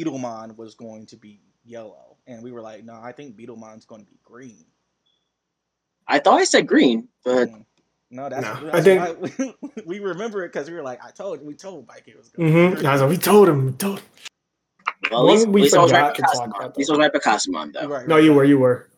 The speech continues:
Speaker 1: Yeah,
Speaker 3: Well, I
Speaker 1: you
Speaker 3: think
Speaker 1: were
Speaker 3: we,
Speaker 1: right about
Speaker 3: yeah,
Speaker 1: that.
Speaker 3: you were right about that. One thing we forgot <laughs> to mention, actually, I don't think we really argued about Kumalan. <laughs>
Speaker 2: Oh, yeah, Ku-, oh, yeah.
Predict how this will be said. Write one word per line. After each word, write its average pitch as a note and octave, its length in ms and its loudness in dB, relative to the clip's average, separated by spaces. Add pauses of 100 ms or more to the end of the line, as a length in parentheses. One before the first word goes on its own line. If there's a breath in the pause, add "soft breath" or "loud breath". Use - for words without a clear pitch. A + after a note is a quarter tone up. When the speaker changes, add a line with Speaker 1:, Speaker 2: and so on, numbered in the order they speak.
(260)
Speaker 1:
Yeah, C#3+ 80 -2
Speaker 3:
Well, D#3+ 100 6
I - 40 4
Speaker 1:
you - 60 4
Speaker 3:
think G#3 120 4
Speaker 1:
were E3+ 60 6
Speaker 3:
we, D#3+ 40 4
Speaker 1:
right D3+ 80 -2
about C3 120 -6
Speaker 3:
yeah, C#3+ 100 0
Speaker 1:
that. B2+ 80 -2
Speaker 3:
you D3 120 0
were B2+ 100 -2
right A#2 140 -10
about A#2 160 -16
that. A#2+ 240 -16 (600)
One F3 220 2
thing B3+ 100 4
we G#3+ 100 6
forgot D#3 440 -2
<laughs> - 100 -20
to F3 60 -10
mention, D#3+ 360 -8
actually, E3 600 -2 (220 loud breath)
I D#3+ 80 2
don't G3+ 320 0
think F3 200 2
we E3+ 80 6
really D3+ 440 2 (280)
argued C#3+ 340 0
about C3 260 -4
Kumalan. A#2+ 540 -8 (560)
<laughs> G3 240 4
Speaker 2:
Oh, E3 80 6
yeah, F#3 160 2
Ku-, - 300 -6 (240)
oh, E3+ 60 6
yeah. E3 280 4